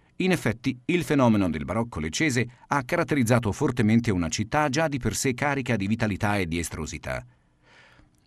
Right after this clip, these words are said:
Il fenomeno si inserisce nel clima controriformistico locale, nel quale, da metà Cinquecento fino alla fine del Settecento, i vescovi diedero lustro alla città e al Salento, commissionando una serie di magnifici edifici sacri,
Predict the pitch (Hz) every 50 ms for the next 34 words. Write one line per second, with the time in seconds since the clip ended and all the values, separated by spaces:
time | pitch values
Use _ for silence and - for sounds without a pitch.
0 | _ _ _ - 190 196 156 - 220 180 120 101 101 113 120 123 123 143 180 165
1 | - - 135 107 92 - - 107 101 101 98 - 139 143 135 117 101 95 - 127
2 | 120 - 95 80 71 73 78 - 123 127 147 156 151 127 - 139 120 127 117 113
3 | 110 98 - 82 73 76 80 78 - - - - - - 95 113 131 120 120 110
4 | 107 107 117 120 120 - 82 80 92 85 80 80 80 - 107 104 - - 101 87
5 | - 90 - 127 127 - - - - 73 - - 101 104 95 82 78 73 71 71
6 | - 113 110 95 76 67 64 62 - 98 95 - 131 139 160 135 98 - 107 90
7 | - - - - - - _ - 185 196 165 151 - 123 - 127 117 123 123 123
8 | 165 160 131 120 113 113 107 120 143 135 - - 123 104 90 90 92 92 - -
9 | 117 120 - 151 143 - - 160 139 127 127 123 - 139 107 71 55 60 62 62
10 | - 76 65 - - _ _ _ _ _ - 131 110 107 110 - - 120 104 101
11 | 107 110 101 101 90 82 78 - - 156 160 156 147 120 110 101 95 104 139 170
12 | 170 - 175 151 - 156 127 110 117 117 - 147 - - 139 - - 87 76 76
13 | - - 76